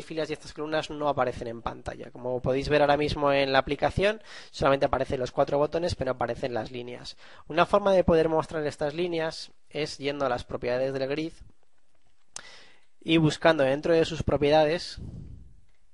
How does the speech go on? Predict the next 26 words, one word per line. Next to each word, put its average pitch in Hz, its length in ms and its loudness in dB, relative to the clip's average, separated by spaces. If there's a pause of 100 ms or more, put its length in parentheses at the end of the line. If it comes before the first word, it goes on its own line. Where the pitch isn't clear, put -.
(1400)
una 160 220 0
que 131 120 -2
se - 80 -4
llama 143 460 2
Show 147 400 0
Grid 139 240 -2
Lines, 147 420 -2
que 131 100 -8
tenéis 127 280 -10
aquí, 135 340 -8 (720)
en 139 140 0
la 135 100 6
cual 147 220 6
estas - 260 -4
líneas 156 260 -2
se 135 120 -2
van 139 120 2
a 135 60 2
mostrar. 110 360 -6
Voy 120 100 0
a - 20 4
ejecutar 131 380 0
de 127 80 -4
nuevo 120 180 -2
la 113 80 0
aplicación. 214 580 -2